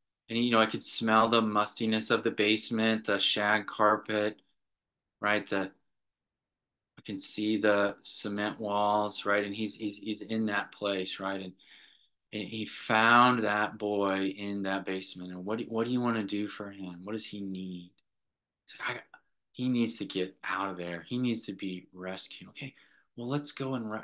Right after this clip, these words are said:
what, what is he, what do you wanna do?" And, and he picks him up, right, in his mind's eye, like a firefighter, right? Arms underneath his arms, like, you,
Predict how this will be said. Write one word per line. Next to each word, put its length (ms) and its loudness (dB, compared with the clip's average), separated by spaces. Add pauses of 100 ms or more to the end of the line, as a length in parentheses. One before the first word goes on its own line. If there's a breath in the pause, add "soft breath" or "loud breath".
what, 220 -10
what 140 0
is 120 -2
he, 200 -8
what 140 -6
do 40 -4
you 80 2
wanna 200 0
do?" 240 -4
And, 80 -12
and 540 -16
he 160 -6
picks 400 0
him 200 4
up, 360 2 (680)
right, 200 4
in 120 2
his 200 -2
mind's 460 2
eye, 380 0 (320 loud breath)
like 120 -2
a 60 0
firefighter, 1040 -2
right? 320 -2 (280 loud breath)
Arms 340 2
underneath 580 2 (240 soft breath)
his 220 -2
arms, 380 0
like, 160 -4
you, 160 -6